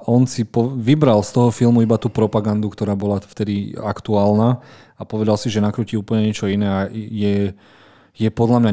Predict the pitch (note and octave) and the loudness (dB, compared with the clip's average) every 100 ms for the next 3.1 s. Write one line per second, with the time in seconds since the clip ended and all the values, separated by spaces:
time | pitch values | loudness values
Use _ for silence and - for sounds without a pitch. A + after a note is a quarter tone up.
0 | G#2+ B2 A2+ A#2+ A#2 G#2 G2 G2+ G#2 - | 4 2 2 -2 0 2 2 2 -2 -2
1 | G#2 F#2 F#2+ G2+ F#2 F#2+ G#2 - F2+ F2+ | -2 0 2 2 2 0 -4 -4 -6 -6
2 | F2 F2+ G2+ G#2 G#2 G2+ G2+ A2 G#2 G2 | -6 -6 -2 0 2 2 0 0 0 0
3 | F#2 | -2